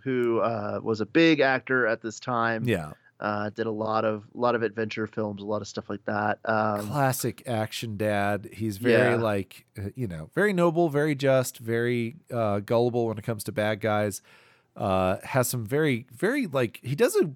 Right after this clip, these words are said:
Speaker 2: good job choreographing fights without having an opponent to fight,
Speaker 1: Yeah.
Speaker 2: which I thought
Speaker 1: <laughs>
Speaker 2: were really cool scenes.
Speaker 1: Yeah, well, I'm sure one of us, or we will talk about that scene in special effects if one of
Speaker 2: Oh,
Speaker 1: us
Speaker 2: yeah.
Speaker 1: didn't catch it in favorite moments. But,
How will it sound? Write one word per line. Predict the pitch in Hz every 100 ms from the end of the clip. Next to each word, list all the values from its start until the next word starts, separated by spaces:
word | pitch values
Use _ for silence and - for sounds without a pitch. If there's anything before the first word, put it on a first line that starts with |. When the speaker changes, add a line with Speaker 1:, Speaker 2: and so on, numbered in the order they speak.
| -
Speaker 2:
good | 175 151
job | 131 135 113
choreographing | - 123 135 123 120 113 120 104
fights | - 104 123 - -
without | 120 117 98 107 113 -
having | - - 104 104 107 110 -
an | 110
opponent | 98 101 104 147 170
to | 160
fight, | - 202 214
Speaker 1:
Yeah. | 135 131 113
Speaker 2:
which | 151
I |
thought | 170 196
Speaker 1:
<laughs> | 185
Speaker 2:
were | 107 -
really | 190 247 185 139
cool | 113 135
scenes. | 110 127 98 139
Speaker 1:
Yeah, | 156 160 147 131
well, | 131 156 165
I'm | 147
sure | - 190 160
one | 151
of | 147
us, | 135 - 135
or | 127
we | 131
will | 131 135
talk | - 123
about | - 117
that | 113 -
scene | - 113
in | 107
special | 101 113 110
effects | 110 104 -
if | -
one |
of | 113
Speaker 2:
Oh, | 110
Speaker 1:
us | 104
Speaker 2:
yeah. | 101
Speaker 1:
didn't | -
catch | 131 -
it | 87
in |
favorite | 104 104 101 110
moments. | 107 101 - -
But, | - 101